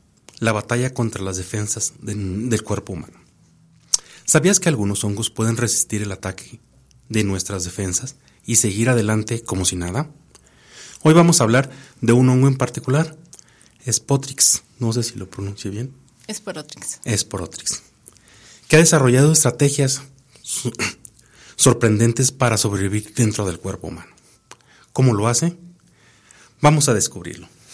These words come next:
Speaker 1: Para empezar, ¿qué es el, el espotro-, es-,
Speaker 2: Esporotrix.
Speaker 1: Esporotrix?
Speaker 2: Hola, buenos días. Sí, este, bueno, Esporotrix es un hongo patógeno. Este hongo,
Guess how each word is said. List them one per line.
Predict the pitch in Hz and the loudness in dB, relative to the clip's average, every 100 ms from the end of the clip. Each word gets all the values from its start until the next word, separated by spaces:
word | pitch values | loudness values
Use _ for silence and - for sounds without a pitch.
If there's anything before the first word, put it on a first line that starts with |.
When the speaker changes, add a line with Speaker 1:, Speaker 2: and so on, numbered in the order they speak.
| - _ _ _ _ _ | -20 _ _ _ _ _
Speaker 1:
Para | 147 143 | 0 2
empezar, | 139 131 170 170 - - - - - | 2 4 2 0 -10 -18 -20 -20 -6
¿qué | 165 | -2
es | 151 | 0
el, | 156 143 | 0 2
el | 123 113 | 2 2
espotro-, | 110 - - - 98 - - | 2 0 -2 -4 -6 -8 -6
es-, | 131 107 107 101 | -2 0 -2 -4
Speaker 2:
Esporotrix. | - - 202 190 - - 110 | -6 -8 -14 -14 -16 -16 -10
Speaker 1:
Esporotrix? | 113 - 110 101 - - - - _ _ _ _ _ - - | -8 -6 -4 -4 -4 0 2 0 _ _ _ _ _ -20 -14
Speaker 2:
Hola, | 190 190 | -10 -10
buenos | 196 196 | -10 -10
días. | 202 190 190 - - | -8 -8 -10 -14 -10
Sí, | - 247 220 | -8 -8 -10
este, | 208 208 - 214 208 208 208 | -10 -10 -12 -12 -12 -12 -12
bueno, | 214 202 | -10 -10
Esporotrix | 202 - 220 220 220 285 285 - | -12 -12 -12 -12 -12 -14 -14 -16
es | - 202 - - | -14 -10 -10 -10
un | 208 202 | -12 -12
hongo | 202 202 | -12 -14
patógeno. | 214 190 170 175 208 240 294 _ | -14 -14 -12 -12 -12 -12 -14 _
Este | 208 - 220 | -16 -14 -12
hongo, | 214 214 214 220 220 208 | -10 -10 -12 -12 -10 -12